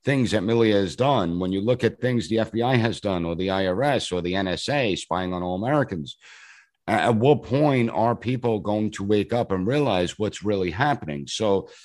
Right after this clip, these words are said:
we have two threats in the United States. We have the Marxists, the far left radicals that want to turn us into a Marxist country.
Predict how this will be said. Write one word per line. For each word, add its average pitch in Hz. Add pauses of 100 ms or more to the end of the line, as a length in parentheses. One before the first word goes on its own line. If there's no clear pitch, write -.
(240)
we 113
have 113
two 160
threats 127
in 113
the 107
United 95
States. 69
We 95
have 87
the 92
Marxists, 95
the 82
far 95
left 101
radicals 90
that 80
want 92
to 92
turn 95
us 87
into 82
a 90
Marxist 87
country. 92